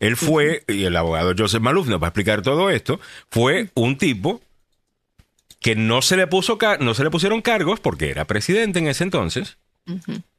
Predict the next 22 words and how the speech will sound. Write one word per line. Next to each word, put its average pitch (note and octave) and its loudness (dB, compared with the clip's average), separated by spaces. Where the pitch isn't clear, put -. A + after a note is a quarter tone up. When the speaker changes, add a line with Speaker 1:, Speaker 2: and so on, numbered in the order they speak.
Speaker 1:
pero C#3 2
fue B2+ 2
un D#3 0
conspirador. E3 0
Speaker 2:
Ya. - -4
Speaker 1:
Co-conspirador. G3 0
O - -14
sea, G2 -2
esos F#3 2
son C#4 2
los B3+ -2
hechos. - -2
Speaker 2:
Mm. F#3+ -10
Speaker 1:
Eso B2+ 2
sin C#4+ 2
contar F3 2
lo B3+ 4
de, F#3+ 2
lo, A#2+ 2
lo A2 2
de G2 0
Georgia, A3 0